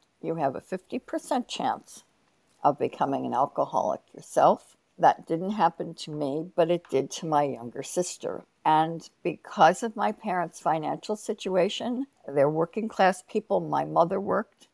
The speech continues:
and my dad worked, and I was the caregiver at home to my younger sister. I was the person who had to cook dinner for the family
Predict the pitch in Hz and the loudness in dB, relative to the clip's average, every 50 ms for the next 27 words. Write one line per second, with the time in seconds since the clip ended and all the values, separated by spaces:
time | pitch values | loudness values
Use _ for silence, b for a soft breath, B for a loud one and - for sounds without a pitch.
0 | _ - 139 139 156 175 175 170 226 220 208 - 151 - 143 143 135 - - - | _ 0 0 0 0 0 -2 -2 -2 -2 -2 0 2 4 4 4 2 0 -4 -6
1 | 135 139 143 - _ _ _ _ _ _ _ _ _ _ _ _ - 156 160 160 | -6 -6 -6 -10 _ _ _ _ _ _ _ _ _ _ _ _ -6 -6 -4 -2
2 | - - 143 143 143 156 160 156 160 165 165 - 180 151 151 147 - - - - | 2 4 6 6 6 6 4 0 -4 -4 -6 -8 -6 -4 -4 -4 -4 -6 -8 -2
3 | - 160 156 165 175 - - 156 170 - - 143 143 143 135 - _ - 147 - | 0 2 2 2 0 -4 -8 -8 -8 -10 -14 -14 -12 -12 -14 -8 _ 0 0 0
4 | - - 175 127 120 135 151 160 214 226 233 _ - - 185 147 139 139 143 139 | 0 0 0 0 0 0 -2 -6 -12 -18 -18 _ -8 -4 0 2 2 2 2 2
5 | 147 151 156 - 147 156 - - 131 - - - - 127 160 180 226 - _ _ | 0 0 -2 -2 -4 -6 -4 -4 -6 -6 -6 -4 -2 0 0 0 -2 -8 _ _
6 | _ _ _ _ - 120 117 117 139 160 165 - - 185 180 - 202 165 190 - | _ _ _ _ 4 4 6 6 4 2 0 -2 -6 -10 -4 -2 -2 -2 0 -2
7 | - 185 190 208 202 202 196 196 202 160 - 196 - - 202 - - 214 - _ | -4 -6 -4 -4 -2 -2 -2 0 0 0 0 0 -4 -8 -8 -6 -6 -6 -6 _
8 | - 190 190 190 165 151 156 - - 135 127 - 120 - - 117 113 110 92 104 | -4 -4 -2 0 -2 -2 -4 -2 -2 0 0 0 -2 -2 -2 -2 -2 0 -2 -2
9 | 123 - - - - | -4 -6 -6 -10 -14